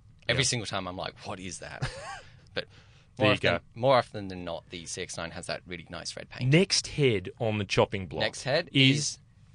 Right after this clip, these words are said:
Speaker 1: electronic dipsticks.
Speaker 2: Yeah.
Speaker 1: Why? Ele-, dipsticks have worked for decades and decades and decades. Nothing was wrong with them. You can't perfect them.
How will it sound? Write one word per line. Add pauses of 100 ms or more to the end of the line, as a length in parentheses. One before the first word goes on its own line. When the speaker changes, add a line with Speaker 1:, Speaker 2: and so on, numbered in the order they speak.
(120)
Speaker 1:
electronic
dipsticks.
Speaker 2:
Yeah. (340)
Speaker 1:
Why? (560)
Ele-, (240)
dipsticks
have
worked (460)
for
decades
and
decades
and
decades. (260)
Nothing
was
wrong
with
them. (120)
You
can't
perfect
them.